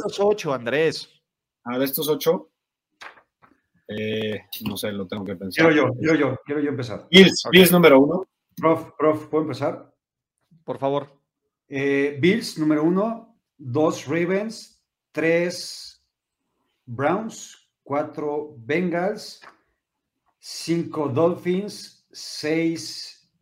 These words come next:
Speaker 3: Jets, siete Steelers y ocho Patriots.
Speaker 2: Estoy de acuerdo, solo subiría, eh, al... No. Eh, creo que el de los Bengals está mejor que el de los Browns. Es lo único que
Speaker 1: Ahorita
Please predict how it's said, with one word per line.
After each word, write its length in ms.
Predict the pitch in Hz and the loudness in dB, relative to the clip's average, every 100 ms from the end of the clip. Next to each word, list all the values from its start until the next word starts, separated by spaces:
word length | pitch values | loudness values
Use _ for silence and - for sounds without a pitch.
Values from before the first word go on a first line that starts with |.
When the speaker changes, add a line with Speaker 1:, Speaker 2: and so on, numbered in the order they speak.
| 123 98 | -20 -6
Speaker 3:
Jets, 760 | 131 180 220 - - - - _ | 0 0 -2 -10 -16 -18 -20 _
siete 640 | - - 143 147 151 151 | -18 -12 -2 -2 -2 -6
Steelers 640 | - 165 165 190 190 - | -4 -4 0 -2 -4 -8
y 100 | 139 | -4
ocho 240 | 127 120 120 | -4 -4 -8
Patriots. 600 | 120 107 - - - _ _ _ _ _ _ _ _ - - | -8 -10 -12 -20 -20 _ _ _ _ _ _ _ _ -20 -6
Speaker 2:
Estoy 220 | - 196 | 2 6
de 80 | 214 | 6
acuerdo, 640 | 220 196 220 262 - - - | 8 8 10 8 6 -2 -6
solo 280 | - 165 175 | 2 4 4
subiría, 600 | 160 151 170 180 175 - _ _ | 4 4 6 6 4 -6 _ _
eh, 340 | 127 127 123 120 | -6 -2 -2 -2
al... 300 | 117 120 - _ _ _ _ _ | -4 -6 -8 _ _ _ _ _
No. 320 | 123 120 110 _ _ _ _ _ _ _ _ _ _ _ - - | -10 -8 -10 _ _ _ _ _ _ _ _ _ _ _ -20 -8
Eh, 440 | 135 135 135 117 - | 0 2 2 0 0
creo 280 | 165 175 175 | 6 6 8
que 120 | 185 | 4
el 140 | 175 151 | 6 6
de 120 | 135 | 6
los 800 | 131 123 120 113 - - - - _ _ _ _ _ _ | 6 6 4 0 -6 -10 -14 -20 _ _ _ _ _ _
Bengals 420 | 127 156 160 156 131 | 0 2 4 0 0
está 120 | 135 | 0
mejor 220 | 131 135 | 0 -2
que 100 | 135 | -4
el 40 | |
de 80 | 117 | -6
los 120 | 101 | -6
Browns. 360 | 107 98 - - _ _ _ _ | -10 -12 -14 -18 _ _ _ _
Es 100 | 131 | 0
lo 100 | 135 | 2
único 180 | 127 113 | 2 0
que 60 | |
Speaker 1:
Ahorita 260 | 156 151 | 2 2